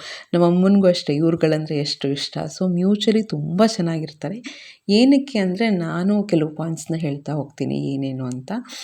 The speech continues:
ಫಸ್ಟ್ ಸ್ಟಾರ್ಟಿಂಗ್ ಈ ಥರ ಎಲ್ಲ ಪಾಯಸ ಮಾಡಿಕೊಟ್ಟೆ, ಬಿಸಿ ಬಿಸಿ ಪಾಯಸ. ಅದನ್ನು ಮ್ಯೂಚುವಲಾಗಿ ಎಲ್ಲರಿಗೂ ತಿನ್ನಿಸ್ಕೊಂಡ್ವಿ. ತಿನ್ನಿಸ್ಬೇಕಾದ್ರೆ ಆಗ್ತಾನೆ ಪಾಯಸ ಕೊಟ್ಟಿದ್ನಲ್ಲ ಎಲ್ಲರಿಗೂ ಬಿಸಿ ಬಿಸಿ.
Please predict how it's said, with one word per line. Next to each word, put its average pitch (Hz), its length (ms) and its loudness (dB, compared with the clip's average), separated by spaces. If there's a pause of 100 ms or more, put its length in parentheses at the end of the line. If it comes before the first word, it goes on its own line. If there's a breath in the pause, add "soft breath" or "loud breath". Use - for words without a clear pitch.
(260 loud breath)
ಫಸ್ಟ್ 185 300 0
ಸ್ಟಾರ್ಟಿಂಗ್ 165 480 -2
ಈ 160 60 0
ಥರ 151 180 -6
ಎಲ್ಲ 139 200 -4 (160)
ಪಾಯಸ 131 360 -6
ಮಾಡಿಕೊಟ್ಟೆ, 135 460 -6
ಬಿಸಿ 151 380 -4
ಬಿಸಿ 175 300 -2
ಪಾಯಸ. 143 400 -8 (580 loud breath)
ಅದನ್ನು 254 360 2
ಮ್ಯೂಚುವಲಾಗಿ 190 560 0
ಎಲ್ಲರಿಗೂ 160 600 -4 (880)
ತಿನ್ನಿಸ್ಕೊಂಡ್ವಿ. 175 720 2
ತಿನ್ನಿಸ್ಬೇಕಾದ್ರೆ 185 640 2
ಆಗ್ತಾನೆ 165 520 0
ಪಾಯಸ 147 320 -2
ಕೊಟ್ಟಿದ್ನಲ್ಲ 147 480 -4
ಎಲ್ಲರಿಗೂ 170 560 0
ಬಿಸಿ 180 300 2
ಬಿಸಿ. 165 340 -2